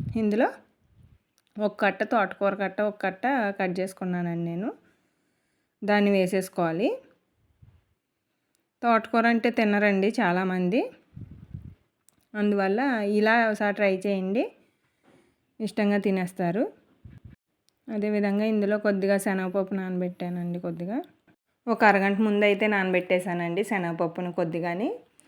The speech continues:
మనకు అక్కడక్కడ తగులుతూ ఉంటే బాగుంటుందన్నమాట టేస్ట్, దానికోసం కొద్దిగా శనగపప్పు వేసుకోవాలి.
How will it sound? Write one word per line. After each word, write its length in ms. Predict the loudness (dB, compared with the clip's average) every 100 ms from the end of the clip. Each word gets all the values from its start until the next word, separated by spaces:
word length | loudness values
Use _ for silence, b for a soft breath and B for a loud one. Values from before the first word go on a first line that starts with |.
| b b -2
మనకు 220 | 2 6
అక్కడక్కడ 520 | 8 8 4 6 4 6
తగులుతూ 400 | 4 4 2 0
ఉంటే 240 | 0 0
బాగుంటుందన్నమాట 760 | 0 0 0 -2 -2 -2 -4 -2
టేస్ట్, 420 | 0 2 2 0
దానికోసం 720 | 2 2 2 -2 -2 -4 -2
కొద్దిగా 360 | -2 -2 -2 -4
శనగపప్పు 600 | -4 -8 -6 -8 -8 -6
వేసుకోవాలి. 800 | -6 -8 -10 -8 -6 -6 -6